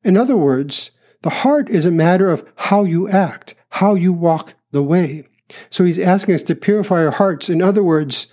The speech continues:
live a Christian lifestyle the way that God has shown you, and don't worry about the way of the world. So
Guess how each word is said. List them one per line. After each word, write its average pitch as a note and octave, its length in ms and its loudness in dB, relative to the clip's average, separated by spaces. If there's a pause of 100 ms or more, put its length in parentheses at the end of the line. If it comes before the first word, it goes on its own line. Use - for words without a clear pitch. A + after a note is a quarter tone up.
(360)
live F#3 600 0 (140)
a D#3+ 80 -2
Christian G#3 560 -2
lifestyle D#3 760 0 (160)
the D3+ 80 0
way E3+ 200 2
that D3+ 200 -2
God D3+ 500 2 (140)
has C#3+ 180 -4
shown F3 400 0
you, A#2 200 -6 (460)
and C#3+ 140 0
don't E3 200 0
worry D3+ 200 2
about C3+ 220 -2
the C#3 80 -4
way B2+ 180 0
of A#2 80 -2
the A#2 80 -6
world. A#2+ 400 -4 (640)
So C3 260 -4